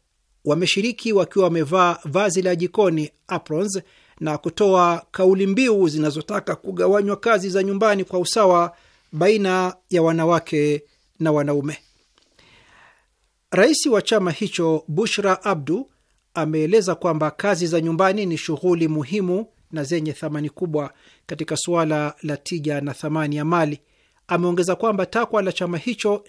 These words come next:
ni wanaume kushiriki kazi za nyumbani, akisisitiza kwamba jambo hilo halidhoofishi wanaume wa mwanaume au kupunguza thamani ya mwanamke. Kinyume chake,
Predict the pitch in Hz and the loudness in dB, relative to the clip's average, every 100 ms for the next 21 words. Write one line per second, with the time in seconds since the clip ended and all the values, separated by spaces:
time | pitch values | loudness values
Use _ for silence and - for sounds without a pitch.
0 | 170 175 175 180 190 220 202 196 196 - | -4 0 2 2 2 2 0 -2 -6 -4
1 | 208 233 - 165 180 156 156 156 160 180 | -2 -2 -4 -4 -4 -2 -2 -2 2 2
2 | 156 147 _ _ _ _ 160 160 - - | 2 -4 _ _ _ _ -10 -8 -8 -8
3 | 160 202 175 170 175 156 151 151 147 - | -4 -2 -2 -2 -2 -2 -2 -4 -4 -4
4 | 226 165 156 - _ _ - 160 180 190 | 0 0 0 -6 _ _ -12 -6 0 2
5 | 196 185 277 214 214 185 180 180 185 240 | 2 0 -2 -2 0 2 4 4 2 2
6 | 208 202 202 196 196 202 208 247 226 170 | 2 2 2 0 0 0 4 4 4 0
7 | - _ _ - 185 175 160 160 175 170 | -2 _ _ 0 2 2 -4 -4 -2 0
8 | 156 - 160 160 156 151 151 160 180 - | 0 -2 -4 -2 -2 -2 -4 -2 -2 -4
9 | 147 _ _ _ _ _ - 139 143 160 | -8 _ _ _ _ _ -10 -4 -2 0
10 | - 302 - 175 | 2 2 0 -2